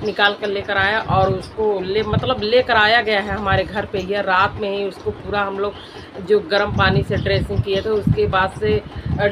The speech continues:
Dettol मारे थे उस पर और फिर उसके बाद से हम लोग हल्दी, वो जो भांग वगैरह प्याज होता है पीस कर और उसको फट्टी बांध कर ऐसे में पूरा उसके पैर में लगाया गया है। जैसे कि हमारे घर के जो बड़े परिजन हैं वो सभी लोग लगाए और उसको बांध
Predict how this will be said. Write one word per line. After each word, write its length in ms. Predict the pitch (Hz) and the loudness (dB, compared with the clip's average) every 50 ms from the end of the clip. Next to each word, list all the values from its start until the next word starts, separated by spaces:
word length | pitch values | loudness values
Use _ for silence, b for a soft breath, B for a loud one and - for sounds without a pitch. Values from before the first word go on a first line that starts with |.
| 196 | 0
Dettol 360 | 214 202 - 233 226 226 226 | -4 -4 0 4 4 6 4
मारे 300 | 220 220 214 202 196 214 214 | 4 4 4 4 4 2 0
थे 140 | - 247 240 | -2 -2 -2
उस 140 | 214 208 | -2 -2
पर 280 | - - 226 220 226 226 - - | -2 -2 -2 0 0 0 -2 -2
और 220 | 180 190 196 190 - | 0 0 0 0 0
फिर 220 | - 233 226 220 | 0 0 2 2
उसके 300 | - - - - 220 220 | 2 2 0 -2 -4 -2
बाद 280 | 214 196 190 196 202 196 - - | 0 2 2 2 2 0 -4 -8
से 160 | 233 240 247 - B B B B | -6 -6 -6 -8 B B B B
हम 180 | B - 226 226 | B -4 -2 0
लोग 200 | 220 226 202 214 | 0 0 0 0
हल्दी, 300 | 226 214 202 202 214 226 | 0 0 2 2 2 0
वो 180 | 220 208 220 208 | 2 2 2 2
जो 160 | 180 202 196 | 0 -2 -4
भांग 360 | 170 165 202 190 185 190 196 | -2 -2 0 0 0 0 0
वगैरह 420 | 196 196 196 190 180 190 185 185 190 | 0 0 0 0 2 0 0 0 -2
प्याज 440 | 190 202 190 185 180 190 185 185 | -2 0 0 2 2 2 0 -2
होता 240 | 185 190 - 190 185 | -4 -4 -4 -4 -4
है 120 | 214 220 202 | -4 -4 -6
पीस 280 | - - 196 196 190 - - | -8 -8 -8 -8 -8 -8 -6
कर 160 | 196 190 190 | -4 -4 -2
और 220 | 190 - 165 180 185 | -2 0 0 -2 -2
उसको 260 | 185 - - - 208 - - | -4 -6 -4 -4 -4 -4 -6
फट्टी 340 | - 196 - - - - 220 | -10 -14 -12 -12 -12 -10 -6
बांध 280 | - 190 185 185 190 180 | -4 -4 -2 -4 -4 -4
कर 160 | - 202 190 | -2 0 2
ऐसे 420 | 185 170 147 165 170 170 - 202 | 2 2 2 2 0 -2 -2 -4
में 140 | 196 196 185 | -2 -2 -4
पूरा 460 | 185 - - 180 180 185 208 214 214 - B B B B B B | -4 -6 -10 -8 -2 0 0 0 0 -2 B B B B B B
उसके 260 | 214 208 - - 220 | -10 -10 -6 -4 -6
पैर 320 | 202 - 208 202 208 214 214 | -4 0 0 2 2 2 2
में 120 | 208 202 | 0 0
लगाया 420 | 190 185 180 185 180 185 190 202 196 | 0 2 2 2 2 2 2 2 2
गया 220 | 185 196 190 180 | 2 0 -2 -2
है। 200 | 180 190 180 175 180 175 | -2 -2 -2 -4 -4 -4
जैसे 240 | 190 185 - 202 | -6 -6 -6 -8
कि 120 | 196 - 208 | -10 -8 -4
हमारे 280 | 208 185 180 180 185 | 0 2 2 2 2
घर 180 | 190 185 196 170 | 2 -2 -4 -6
के 120 | - 196 | -6 -4
जो 180 | 185 185 190 185 - 156 160 156 139 135 156 165 | -4 -2 -2 -4 -4 -4 -6 -6 -6 -6 -6 -4
बड़े 140 | 185 185 | -2 -2
परिजन 520 | 190 - 185 180 175 185 180 190 196 190 190 | -2 -2 -4 -4 -4 -4 -6 -4 -4 -4 -4
हैं 140 | 196 196 180 B B B B B B 202 | -6 -10 -12 B B B B B B -6
वो 120 | 214 220 | -4 -4
सभी 380 | 220 - - 233 214 202 226 240 | -4 -4 -2 -2 -2 -2 -2 -2
लोग 220 | 214 214 220 196 208 | 0 0 2 2 2
लगाए 380 | 196 190 180 185 185 202 202 | 2 2 2 2 2 2 2
और 240 | 170 104 170 185 190 | 2 2 2 0 0
उसको 240 | - - - 208 202 | -2 -4 -6 -6 -4
बांध 360 | 151 180 175 180 196 202 190 | -2 0 0 0 0 -2 -4